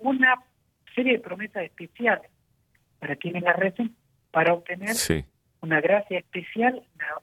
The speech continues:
Speaker 1: en el momento en el cual una persona parece haber perdido la, la conciencia del exterior. Sin embargo,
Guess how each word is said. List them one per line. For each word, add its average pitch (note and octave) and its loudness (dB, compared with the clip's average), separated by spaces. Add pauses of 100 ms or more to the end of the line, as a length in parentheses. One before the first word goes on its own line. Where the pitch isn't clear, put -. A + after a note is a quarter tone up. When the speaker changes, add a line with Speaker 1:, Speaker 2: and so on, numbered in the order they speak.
Speaker 1:
en D3+ -10
el D3 -16
momento A3 -2
en G3 -2
el E3 -8
cual G#3+ 2
una F#3+ -4
persona A3 -4 (380)
parece F#3 0
haber F#3+ 2 (160)
perdido G#3+ -2 (200)
la, - -4 (960)
la C#3 2
conciencia G3 2
del D#3+ -4
exterior. F#3 -2 (1300)
Sin D3 -2
embargo, G3+ 4